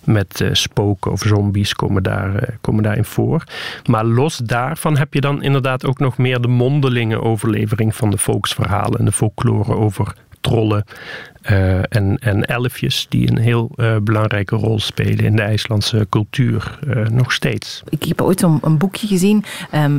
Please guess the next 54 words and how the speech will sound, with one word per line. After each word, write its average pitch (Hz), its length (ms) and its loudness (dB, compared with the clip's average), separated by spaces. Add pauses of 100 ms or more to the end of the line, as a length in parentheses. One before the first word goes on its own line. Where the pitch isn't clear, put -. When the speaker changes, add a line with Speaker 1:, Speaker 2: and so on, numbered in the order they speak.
Speaker 2:
waarin 156 340 2
dan 135 180 2
stond, 175 320 0
eh, 143 160 0
"Wat 147 180 -2
is - 120 -2
jouw 123 220 0
job?" - 440 -2
Eh, - 120 -2 (120)
en 151 140 2
dat 127 100 4
Speaker 1:
Ja. 123 40 2
Speaker 2:
werd 139 120 2
dan 151 120 0
gevraagd 143 320 -2
aan 156 100 2
elke 165 220 0
IJslander. 202 400 2
En 156 120 2
dan 147 120 4
zeiden 151 240 2
die 143 140 2
hun 156 180 0
officiële 156 520 0
job. 196 280 -2 (240)
En - 100 0
dan 165 80 4
deden 151 160 2
ze 160 80 4
ook 180 120 0
allemaal 185 360 2
nog 147 140 2
iets 143 180 0
creatiefs. 147 720 -2 (280)
Speaker 1:
Ja. 131 60 4
Speaker 2:
En 139 80 2
zo 156 100 2
ook 165 200 2
de, 156 200 0
de, 143 120 2 (100)
eh, - 200 0
vorige 156 280 0
burgemeester 139 600 2
of - 80 -2
een 151 80 4
vroegere 160 260 2
burgemeester 147 480 2
van 131 140 0
Reykjavik 143 720 -2
is - 160 -2
ook 123 160 0
stand-up 151 340 0
comedian. 175 580 2
Speaker 1:
Ja, 143 340 0